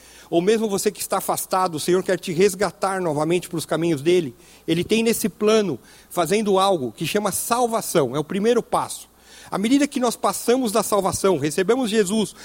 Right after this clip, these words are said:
começamos essa nova alegria da vida, a Bíblia fala que nós temos escrito o nosso nome no livro da vida,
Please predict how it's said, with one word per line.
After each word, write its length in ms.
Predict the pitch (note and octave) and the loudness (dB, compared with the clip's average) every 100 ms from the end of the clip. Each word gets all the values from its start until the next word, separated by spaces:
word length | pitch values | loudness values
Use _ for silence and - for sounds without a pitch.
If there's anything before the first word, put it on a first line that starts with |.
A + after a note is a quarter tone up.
| - | -8
começamos 460 | - E3+ E3 B3 A3 | -2 0 0 0 0
essa 240 | G#3+ G#3+ | 0 -2
nova 300 | G3 G#3 A#3 | 0 2 2
alegria 400 | A#3 A3 G3+ A3 | 0 0 0 0
da 160 | G3 F#3 | 0 -2
vida, 400 | D#3 G#3+ D#3 A2+ - - - | -2 -2 -2 -6 -10 -20 -10
a 80 | C#3+ | -4
Bíblia 240 | E3 A3 | -2 0
fala 200 | G3+ A3+ | 0 0
que 80 | G#3+ | 0
nós 120 | G#3+ | -2
temos 240 | - A3 F#3 | 0 -2 -2
escrito 460 | F#3+ - A#3 C4 | -4 -2 0 2
o 60 | G#3 | 0
nosso 280 | G3+ F#3 F#3+ | -2 -2 -6
nome 560 | F3 E3+ F3 G#3+ A#3 | -6 -4 0 2 2
no 140 | G#3 F3+ | 0 0
livro 280 | G3+ A3 A3 | 0 0 0
da 140 | F#3 | -2
vida, 460 | C3+ F#3+ A3 B2+ | -2 -4 -4 -6